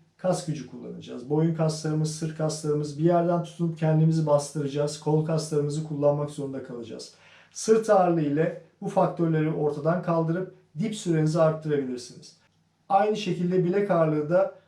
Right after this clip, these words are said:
bu vazifeyi görüyor. Giymiş olduğumuz neopren dalış kıyafetleri biliyorsunuz ki yüzer bir malzemedir. Özellikle beş milim ve yedi milim neopren kıyafetler bacaklarımızı yukarıya kaldıracaktır. Yine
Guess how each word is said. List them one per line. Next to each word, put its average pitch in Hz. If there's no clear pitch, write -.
bu 165
vazifeyi 143
görüyor. 113
Giymiş 202
olduğumuz 190
neopren 175
dalış 175
kıyafetleri 156
biliyorsunuz 165
ki 175
yüzer 156
bir 123
malzemedir. 113
Özellikle 175
beş 180
milim 160
ve 156
yedi 156
milim 160
neopren 151
kıyafetler 147
bacaklarımızı 160
yukarıya 147
kaldıracaktır. 117
Yine 208